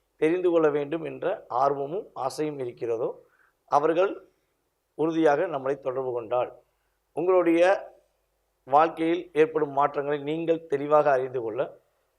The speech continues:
ஸ்ரீ பாலாம்பியா ஜோதிட ஆராய்ச்சி மையம் மற்றும் பயிற்சி மையம் சார்பாக வகுப்புகள் நடைபெற்று கொண்டிருக்கின்றன. இந்த வகுப்பானது ஆன்லைன் மூலமாக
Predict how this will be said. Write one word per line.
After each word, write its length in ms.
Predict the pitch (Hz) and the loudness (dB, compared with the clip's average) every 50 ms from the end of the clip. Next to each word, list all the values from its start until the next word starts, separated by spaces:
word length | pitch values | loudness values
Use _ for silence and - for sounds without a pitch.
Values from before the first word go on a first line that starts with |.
| _ _ _ | _ _ _
ஸ்ரீ 220 | _ - - 208 | _ -8 -6 -4
பாலாம்பியா 680 | 214 165 147 156 156 160 175 180 185 180 175 175 185 180 | -4 2 6 6 8 8 8 6 6 4 4 4 6 6
ஜோதிட 440 | 175 143 151 160 160 156 160 151 165 | 6 4 2 2 2 0 2 4 4
ஆராய்ச்சி 480 | 160 143 143 147 147 151 147 - - 143 | 6 6 6 6 6 4 2 0 -4 -4
மையம் 220 | 143 151 156 156 | -4 -2 -4 -2
மற்றும் 360 | 147 143 135 - 185 208 - _ _ | -4 -6 -4 -4 -6 -8 -8 _ _
பயிற்சி 300 | - 139 147 143 - 160 | 0 0 0 0 -4 -6
மையம் 260 | 147 139 135 135 127 | -6 -4 -6 -6 -6
சார்பாக 640 | - - 113 117 113 117 117 110 131 160 185 - - _ _ _ _ _ _ _ _ _ | -8 -8 -6 -6 -4 -6 -6 -4 -6 -8 -8 -10 -16 _ _ _ _ _ _ _ _ _
வகுப்புகள் 640 | - 127 147 160 156 147 147 135 147 156 160 160 - - | 0 0 0 0 -2 -4 -4 0 0 0 0 -2 -6 -6
நடைபெற்று 460 | - 127 127 139 - 135 123 - 120 | -2 -2 0 0 -2 -4 -6 -8 -8
கொண்டிருக்கின்றன. 640 | 120 120 113 113 107 - 113 104 113 123 151 175 - - _ _ _ _ _ _ _ _ | -10 -10 -8 -10 -10 -10 -10 -8 -8 -6 -8 -8 -10 -16 _ _ _ _ _ _ _ _
இந்த 140 | - 131 139 | -4 -2 0
வகுப்பானது 580 | 131 135 151 170 165 - 151 147 143 135 139 185 | 2 2 0 0 0 0 0 2 2 0 -2 -2
ஆன்லைன் 460 | 180 135 131 143 147 151 151 151 147 | 0 0 -2 -2 -2 -4 -4 -6 -6
மூலமாக 680 | 139 135 131 127 120 120 120 120 117 151 180 - - - | -6 -6 -6 -6 -4 -4 -4 -4 -4 -6 -6 -6 -10 -16